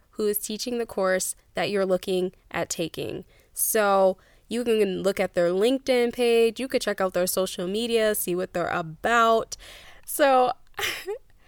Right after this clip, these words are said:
I feel like I should have checked out one of my professors because during the, uh, Black Lives Matter protest this summer,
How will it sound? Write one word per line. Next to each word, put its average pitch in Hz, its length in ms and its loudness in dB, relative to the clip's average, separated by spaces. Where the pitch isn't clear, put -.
I 240 60 0
feel 330 120 0
like 415 120 -2
I 403 60 -2
should 294 160 0
have 226 80 0
checked 208 200 -2
out 202 120 0
one 190 120 -2
of 196 60 -2
my 208 120 -2
professors 233 640 -2
because 208 300 -6
during 233 440 -2
the, 208 380 -4
uh, 175 400 -2
Black 185 360 0
Lives 185 320 -2
Matter 180 680 0
protest 202 640 -2
this 190 180 -4
summer, 202 580 -4